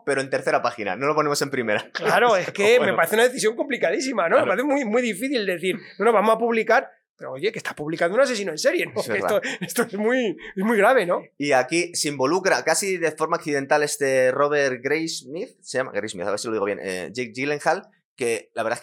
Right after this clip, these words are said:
Speaker 1: que se ve que no le integran mucho las decisiones importantes del periódico porque es el viñetista. Está
Speaker 2: Claro,
Speaker 1: ahí,
Speaker 2: es
Speaker 1: eh.
Speaker 2: alguien que no tiene importancia, no es
Speaker 1: Ajá.
Speaker 2: periodista, no, no tiene ningún, ningún peso, pero él poco a poco se va metiendo en el, en el caso.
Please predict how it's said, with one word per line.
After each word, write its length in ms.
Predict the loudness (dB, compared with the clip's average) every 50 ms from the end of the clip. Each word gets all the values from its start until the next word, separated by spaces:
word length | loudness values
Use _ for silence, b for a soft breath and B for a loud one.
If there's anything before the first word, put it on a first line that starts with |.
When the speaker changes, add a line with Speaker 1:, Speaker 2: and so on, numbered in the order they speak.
| -2
Speaker 1:
que 40 | -2
se 140 | 0 0 0
ve 100 | 0 0
que 140 | 0 -2 -2
no 160 | 0 0 0
le 160 | 0 0 -2
integran 360 | -2 -2 -2 -2 0 0 0
mucho 240 | 0 -2 -4 -4 -4
las 120 | -4 -4 -4
decisiones 440 | -6 -10 -8 -6 -4 -4 -4 -4
importantes 400 | -6 -4 -4 -2 -2 0 0 0
del 80 | -2 0
periódico 360 | 0 0 0 0 0 0 -2
porque 160 | -2 -4 -6
es 60 | -6 -10
el 80 | -10
viñetista. 500 | -8 -8 -8 -8 -8 -10 -10 -8 -8 -6
Está 140 | -2 0 2
Speaker 2:
Claro, 160 | 4 4 4
Speaker 1:
ahí, 20 | 4
Speaker 2:
es 80 | 2
Speaker 1:
eh. 20 | 2
Speaker 2:
alguien 220 | 0 0 0 -2
que 80 | -2 -2
no 80 | -2
tiene 180 | -2 0 0 2
importancia, 640 | 0 0 -2 -4 -2 0 -2 0 2 2 2 2
no 100 | 2 -2
es 40 | -6
Speaker 1:
Ajá. 80 | -4 -4
Speaker 2:
periodista, 520 | -2 -2 -2 -2 -4 -4 -2 -2 -2 -2
no, 140 | -2 -4 -4
no 100 | -4 -4
tiene 220 | -4 -2 -2 0
ningún, 340 | -2 0 -2 -2 -2 -4 -6 B B B B
ningún 440 | -6 -4 -4 -2 0 -2 -2 -2 -2
peso, 380 | -2 -2 0 0 0 -2 -4 -4
pero 240 | -4 0 2 2 0
él 100 | 0 -2
poco 240 | -8 -8 -2 -2
a 80 | -2 0 0
poco 400 | -2 -2 0 -2 -2 -2 -2 B B B B B B
se 300 | B -2 0 0 0 2
va 160 | 2 2 2
metiendo 520 | 2 0 -4 -4 -2 -2 -2 0 0 -4 -4
en 100 | -2 -4
el, 100 | -4 -4
en 140 | -4 -6 -8
el 140 | -8 -10 -4
caso. 400 | -4 -4 -2 -2 -6 -8 -12 -20